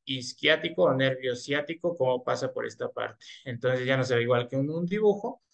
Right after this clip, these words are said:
Y aquí se observa cómo, eh, estas estructuras están íntimamente relacionadas, entonces cualquier patología o cualquier problema que se pueda tener aquí, en esta parte del músculo, ya ahorita vamos a ver cuáles serían esas,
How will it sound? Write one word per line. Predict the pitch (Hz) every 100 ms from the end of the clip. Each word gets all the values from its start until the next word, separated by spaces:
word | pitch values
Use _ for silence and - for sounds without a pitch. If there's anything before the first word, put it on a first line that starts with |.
| _ _ _ _ _ _
Y | 135
aquí | 123 127 131
se | -
observa | 131 127 151 139 139 139
cómo, | 139 143 143 160 -
eh, | 123 117
estas | 117 123 127 -
estructuras | 120 - 120 117 135 131 127
están | - 123 123 -
íntimamente | 135 135 131 127 127 131
relacionadas, | 131 143 143 - 175 170 170 175 -
entonces | 117 127 127 127 120
cualquier | 120 113 123 123
patología | 123 120 117 117 170 151 147
o | 127
cualquier | 113 - 113
problema | 120 120 127 120 -
que |
se | 113 110
pueda | 120 120
tener | 120 123 135
aquí, | 180 202 202 _ _ _ _ _ _
en | - 135
esta | 135 147 127
parte | 135 135
del | 143 160
músculo, | 190 185 202 214 233 - _ _ _ _ _
ya | 117 113
ahorita | 117 - 123 127
vamos | 123 123
a | 123
ver | 120
cuáles | 120 120
serían | 117 117 120 117
esas, | 117 - 117 -